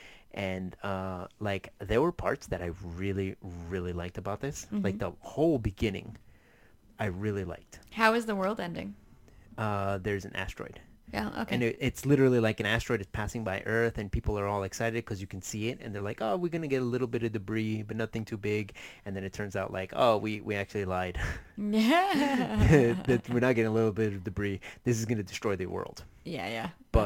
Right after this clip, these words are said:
Speaker 2: That's
Speaker 1: uh, the government was like, "Oh, we're gonna, we're doing a random, you know, a semi-random thing where they're, like, taking doctors
Speaker 2: Right, right.
Speaker 1: and people, like, engineers, people, like, important people, but then it's also s-, a sense of randomness to it."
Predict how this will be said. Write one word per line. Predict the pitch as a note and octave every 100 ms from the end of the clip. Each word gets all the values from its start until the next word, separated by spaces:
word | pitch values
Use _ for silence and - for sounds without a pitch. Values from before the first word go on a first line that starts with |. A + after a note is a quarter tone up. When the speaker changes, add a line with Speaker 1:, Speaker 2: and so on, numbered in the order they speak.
| F#2+
Speaker 2:
That's |
Speaker 1:
uh, | G#2+ G2 F2+
the | F#2
government | A#2+ A#2+ A2+ F#2+ G#2
was | G2+
like, | G2 F#2+ F2+ -
"Oh, | C3+ C#3 A2
we're | G#2 A#2
gonna, | A2 A2 G#2 G2 - - G#2
we're | G#2+ G2 A#2
doing | A#2+ G#2+
a |
random, | F2+ G2 G2+ G#2 G2 G2+ F#2+ - - -
you | D#3
know, | A2+
a | A#2 A#2
semi-random | A#2+ D#3+ D3+ A2+ G2+ F#2+ F#2+ F#2
thing | G2 F2
where | F#2+
they're, | F#2+
like, | F#2+ F#2+
taking | A2+ G#2 G2+
doctors | F#2 F#2+ - C3 C#3 - - -
Speaker 2:
Right, | - F#3 -
right. | G3 G2
Speaker 1:
and | F#2+ G2 -
people, | A#2 G2+
like, | F#2+ A2
engineers, | A2 G2+ G2+ G2+ G2+
people, | - B2 A#2
like, | A2+ A2
important | A2 E3 D3
people, | A#2+ G#2 G#2
but | F2+ G2+ - -
then | A2+ A2 A2
it's | G#2 -
also | G2 - G2+
s-, | - -
a | G2+
sense | - G2+
of | F#2
randomness | F#2+ G2+ G2 F#2+ -
to | G2
it." | G2+